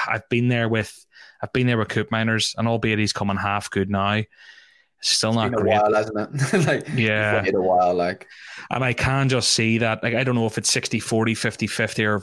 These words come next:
Speaker 1: seventy thirty, whatever it is. I can see that situation where Gakpo goes to an Arsenal or he goes to a bloody, I, I don't know, just pick a random team. Um,
Speaker 2: Yeah. Milan or
Speaker 1: and,
Speaker 2: something,
Speaker 1: and,
Speaker 2: just something
Speaker 1: and
Speaker 2: random.
Speaker 1: Milan, and he just kind of bench warms and gets thirty minutes here and fifteen minutes there.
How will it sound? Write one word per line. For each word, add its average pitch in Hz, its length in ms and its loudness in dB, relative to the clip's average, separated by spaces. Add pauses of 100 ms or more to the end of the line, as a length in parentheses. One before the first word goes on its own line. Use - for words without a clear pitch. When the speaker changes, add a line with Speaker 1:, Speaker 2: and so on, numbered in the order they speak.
Speaker 1:
seventy 107 340 0
thirty, 110 340 0
whatever 110 380 0
it 131 60 2
is. 117 200 2
I 117 140 -2
can 113 420 0
see 107 220 0
that 101 160 2
situation 98 680 0
where 95 100 -2
Gakpo 101 400 -4
goes 101 240 -2
to 101 140 -2
an 98 40 0
Arsenal 98 440 -2
or 95 80 0
he 95 80 -2
goes 98 220 -2
to 98 160 0
a 92 40 -4
bloody, 95 460 -2
I, 110 260 0
I - 20 0
don't 101 120 -2
know, 98 80 -2
just - 120 -10
pick - 200 -4
a 101 60 -2
random 98 440 -2
team. 98 380 -4 (420)
Um, 101 340 0
Speaker 2:
Yeah. 95 400 -8 (360)
Milan 101 460 0
or 104 40 -2
Speaker 1:
and, 101 80 -2
Speaker 2:
something, 98 220 -2
Speaker 1:
and, 101 160 -2
Speaker 2:
just 98 160 -8
something 110 160 -2
Speaker 1:
and 110 100 2
Speaker 2:
random. 104 180 2
Speaker 1:
Milan, 104 680 2
and 104 200 0
he 98 120 2
just 107 280 0
kind 101 220 0
of 95 200 -2
bench 98 380 -2
warms 101 260 0
and 92 100 -2
gets - 200 -2
thirty 98 300 0
minutes 95 300 0
here 92 240 0
and 92 100 -2
fifteen - 420 -4
minutes 98 300 -2
there. 69 340 -2